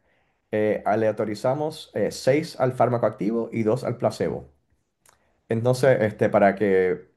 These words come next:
vean, este, la, la flecha aquí, eh, los participantes recibieron dosis en el día uno, el primer día del mes dos y el primer día del, de-, del, el pri-,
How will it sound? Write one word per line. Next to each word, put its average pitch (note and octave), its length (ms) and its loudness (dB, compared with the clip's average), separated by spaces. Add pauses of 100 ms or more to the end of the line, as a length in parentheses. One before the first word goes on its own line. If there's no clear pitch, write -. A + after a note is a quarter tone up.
(120)
vean, B2 400 -2
este, G#2+ 260 -4
la, G2 200 0
la G#2 140 -2
flecha - 360 -2
aquí, F3 400 -4 (540)
eh, A2 180 0
los G#2 220 0 (400)
participantes B2+ 640 0
recibieron C#3 340 2
dosis C#3 300 0
en A2+ 120 -4
el G2+ 140 -2
día A2+ 180 2
uno, G#3+ 400 -2 (540)
el A#2 160 -2
primer A#2 320 0
día C#3+ 140 4
del B2 120 6
mes A2+ 280 -2
dos - 560 -6
y A#2+ 80 -2
el A2+ 100 -2
primer A2+ 300 2
día C#3 180 4
del, G#2+ 320 0
de-, A2 140 -6
del, A2+ 280 -2
el A2+ 180 -4
pri-, - 240 -2